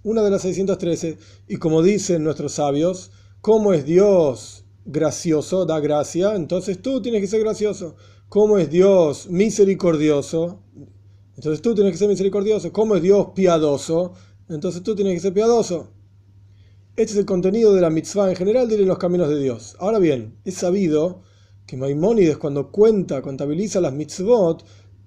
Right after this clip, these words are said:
contabiliza solamente aquellos detalles, aquellos mitzvot que son un detalle específico, algo que hacer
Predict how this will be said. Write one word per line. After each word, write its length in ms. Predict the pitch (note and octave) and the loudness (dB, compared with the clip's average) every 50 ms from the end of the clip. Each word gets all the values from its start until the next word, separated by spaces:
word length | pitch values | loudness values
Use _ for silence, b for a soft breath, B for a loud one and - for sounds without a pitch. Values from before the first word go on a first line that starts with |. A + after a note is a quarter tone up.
| _ _ _ _ _ _ _ _ - | _ _ _ _ _ _ _ _ -6
contabiliza 640 | - F#3+ E3+ E3 E3 F3+ F3 F#3+ G#3 A3+ G3 G#3 G3+ | -4 -2 -2 0 2 2 2 2 2 0 -2 -4 -6
solamente 580 | F#3+ - - B3 C4 C#4+ C4 A3+ A#3 A#3+ G#3 A3+ | -6 -6 0 0 2 2 2 2 0 0 0 -2
aquellos 400 | G3+ G#3 A3 F#3 G3 G3+ D3+ C#3 | -2 -2 -4 -4 -4 -4 -4 -4
detalles, 840 | D#3 D3+ D3+ - A3 A3+ G#3 E3 - F#3+ F3+ G#3+ G#3 - - - - _ _ _ | -6 -6 -4 -4 -2 -2 -2 -2 0 2 2 2 2 0 -16 -20 -20 _ _ _
aquellos 320 | _ E3+ D#3+ G3 G3 F#3+ D3+ | _ -10 -8 -4 -4 -4 -2
mitzvot 540 | D3+ E3 E3 E3 - - F#3 G3 A#3+ B3 - | -2 -4 -4 -6 -4 -4 0 0 0 -2 -2
que 120 | - G3+ | -6 -8
son 180 | - - G3+ G3+ | -6 -4 -2 -2
un 140 | F#3+ F3+ E3+ | -2 0 0
detalle 400 | F3+ F3 F3 G#3+ C4 B3+ B3 B3 | 0 0 0 0 -4 -2 -4 -6
específico, 800 | - - G3+ F#3 F3+ - B3+ C4 G3+ A3+ A3 - G#3+ G#3+ - - | -2 0 0 0 0 0 -4 -4 -4 -6 -4 -2 -2 -4 -4 -6
algo 320 | - C#4 D#4 C#4+ C4+ A#3 A3+ | -2 -2 0 2 2 0 0
que 100 | - A#3 | 0 -4
hacer 460 | A3 - - A3 G3+ F3 D#3 C#3+ | -4 -2 -2 0 0 0 -2 -4